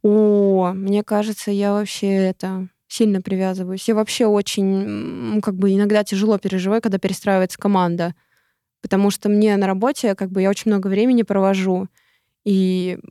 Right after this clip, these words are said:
м, вот вчера я написала тебе комментарий, что люди — это вообще очень ценный ресурс. Люди очень много определяют в твоей жизни,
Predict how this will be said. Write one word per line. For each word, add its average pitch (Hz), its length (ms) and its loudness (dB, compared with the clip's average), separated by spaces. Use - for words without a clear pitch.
м, - 340 -8
вот 185 220 -2
вчера 196 400 2
я 190 160 2
написала 190 320 -2
тебе 190 160 -4
комментарий, 220 380 0
что - 180 -4
люди — 196 200 0
это 185 140 -4
вообще 190 280 0
очень 185 240 -2
ценный 185 360 0
ресурс. 214 600 -4
Люди 214 240 2
очень 214 220 0
много 202 300 2
определяют 180 800 -4
в - 140 -20
твоей 190 240 2
жизни, 214 500 2